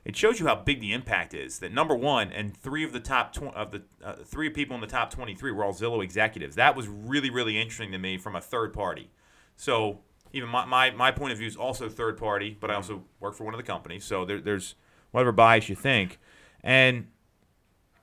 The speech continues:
much like what your company's trying to do, people want stuff to be easier and hassle-free. So now you can request a tour online at the time you want, and an agent's gonna accept that and go meet you at the property.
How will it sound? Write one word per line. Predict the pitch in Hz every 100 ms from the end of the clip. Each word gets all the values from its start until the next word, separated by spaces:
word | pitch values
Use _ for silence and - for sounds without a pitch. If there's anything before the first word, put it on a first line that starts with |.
| - -
much | 131 165 165
like | 165 165
what | 139 104
your | 139
company's | 147 131 110 101
trying | 131 110
to | 92
do, | 117 73 - _ _ -
people | 143 160
want | 143 139 -
stuff | - 127 -
to | 107
be | 101 107
easier | 123 147 151 151 _ _ -
and | 101
hassle-free. | 117 110 98 98 58 - _ _
So | - 110 101
now | 104
you | 110 110
can | 113
request | 110 107 120 113
a |
tour | 107 170 117
online | 95 92 87
at | 85
the | 90
time | - 120 117
you |
want, | 104 139 73 - _ _ _ _ _ _
and | 104 107 107 104 -
an | 101 117
agent's | 131 127 -
gonna | 131
accept | 117 - 151 -
that | 78 80
and | 101
go | 113
meet | 117
you | 117
at | 120
the | 95
property. | 127 120 - -